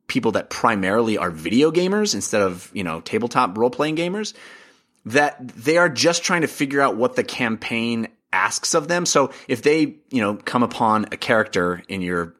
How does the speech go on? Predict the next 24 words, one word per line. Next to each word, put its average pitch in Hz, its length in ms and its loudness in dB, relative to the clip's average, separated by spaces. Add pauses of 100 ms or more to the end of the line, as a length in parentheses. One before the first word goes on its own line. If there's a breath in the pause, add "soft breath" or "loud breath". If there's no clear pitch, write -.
(120)
in 95 100 -6
your 87 120 -4
Dungeons 92 320 -6
and - 60 -14
Dragons 104 300 0
campaign, 76 480 -12 (320 loud breath)
and 113 140 2
that 127 120 4
character 123 360 2
has 110 180 0
some 98 140 0
information, 98 720 -2 (680)
or 98 420 2
for, - 360 -4
you 107 120 -2
know, 87 100 -4
is 87 120 -6
telling 104 380 0
them 95 200 -2
to - 100 -4
go 92 280 0
do 95 500 -6
a - 80 -14
thing, 95 400 -2